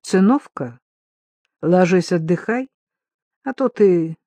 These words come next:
едва держишься на ногах, потом поговорим".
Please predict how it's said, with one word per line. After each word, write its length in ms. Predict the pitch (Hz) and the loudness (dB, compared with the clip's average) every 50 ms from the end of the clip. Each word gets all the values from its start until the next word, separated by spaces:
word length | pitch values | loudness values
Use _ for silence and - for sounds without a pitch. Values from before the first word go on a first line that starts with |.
| _ _ _ | _ _ _
едва 420 | 170 165 190 190 175 165 175 190 185 | -4 -4 -2 -2 -2 -2 -2 -2 0
держишься 640 | 170 185 196 190 180 180 185 175 - - - 190 | 0 0 0 0 0 -2 -4 -6 -8 -6 -4 -2
на 160 | 180 180 180 185 | 0 0 0 0
ногах, 520 | 185 185 180 175 165 143 123 - - _ _ _ | 0 -2 -2 -4 -6 -8 -8 -12 -20 _ _ _
потом 420 | - 277 - - 170 147 131 120 | -12 -12 -8 -6 -4 -4 -4 -6
поговорим". 580 | - 120 120 123 117 101 95 101 - - 92 | -10 -12 -14 -14 -14 -14 -16 -18 -18 -20 -20